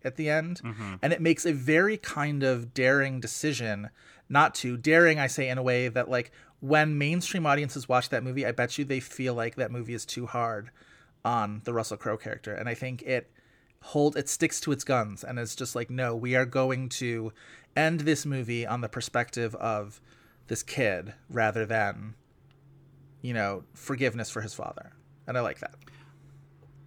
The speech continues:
Speaker 2: I think, I think that's interesting, and that's probably true. One thing I think about that movie, even though I don't care for it, is that, like, that was a failure of, like, promotion to me, where it's like,
Speaker 1: Mm-hmm.
Speaker 2: it sets this expectation, the way that that movie was promoted from the trailers and all,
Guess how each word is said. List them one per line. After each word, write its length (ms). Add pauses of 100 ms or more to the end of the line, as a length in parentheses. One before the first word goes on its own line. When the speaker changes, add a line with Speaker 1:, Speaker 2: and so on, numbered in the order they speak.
(760)
Speaker 2:
I 100
think, 280
I 100
think 180
that's 200
interesting, 380
and 80
that's 120
probably 400
true. 440
One 220
thing 200
I 160
think 240
about 240
that 160
movie, 460
even 180
though 180
I 160
don't 220 (500)
care 220
for 320
it, 240
is 200
that, 260
like, 380 (420)
that 180
was 140
a 80
failure 580
of, 220
like, 160 (100)
promotion 800
to 140
me, 400
where 240
it's 160
like, 140
Speaker 1:
Mm-hmm. 80
Speaker 2:
it 100
sets 340
this 220
expectation, 720
the 100
way 160
that 160
that 160
movie 300
was 400
promoted 560
from 140
the 60
trailers 460
and 80
all, 140